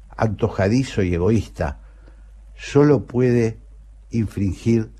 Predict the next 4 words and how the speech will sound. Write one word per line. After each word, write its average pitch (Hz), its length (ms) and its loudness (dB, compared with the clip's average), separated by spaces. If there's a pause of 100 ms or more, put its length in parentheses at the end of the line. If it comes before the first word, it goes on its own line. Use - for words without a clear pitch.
(320)
derrota 110 840 0
tras 92 280 -2
derrota. 78 640 -6 (920)
Tenemos 117 720 0